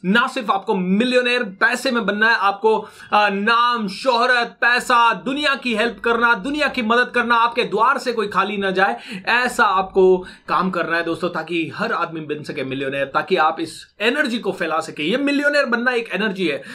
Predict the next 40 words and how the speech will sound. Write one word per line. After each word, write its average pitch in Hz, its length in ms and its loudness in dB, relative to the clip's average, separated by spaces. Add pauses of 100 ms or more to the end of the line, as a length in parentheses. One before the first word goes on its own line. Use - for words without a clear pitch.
(160)
देखिए, 277 340 2
सबसे 277 580 -4
बड़े 240 200 2
मिलियनेयर्स 247 540 0
जो 240 140 -2
भी 262 140 -2
हैं, 262 120 2
जितने 233 260 -4
भी 294 100 0
spiritual 269 480 -2
leaders 247 360 0
हैं, 254 80 0
वो 254 60 -4
सारे 262 320 -2
सबसे 247 340 -4
बड़े 202 180 -2
मिलियनेयर्स 190 520 0
हैं। 139 140 -6
चाहे 233 240 0
आप 220 140 2
बुद्धास 196 680 -2
की 233 80 -4
बात 202 240 0
कर 208 120 -4
लीजिए, 214 340 -2
चाहे 208 240 0
आप 202 260 0
महावीर 196 300 0
स्वामी 208 300 -2
की 214 100 -10
बात 185 240 -2
कर 202 60 0
लीजिए, 202 300 -2
चाहे 196 180 -2
कहीं 262 320 -6
की 302 100 -6
भी 226 120 -6
बात 180 260 -4
कर 170 120 -2
लीजिए, 156 280 -4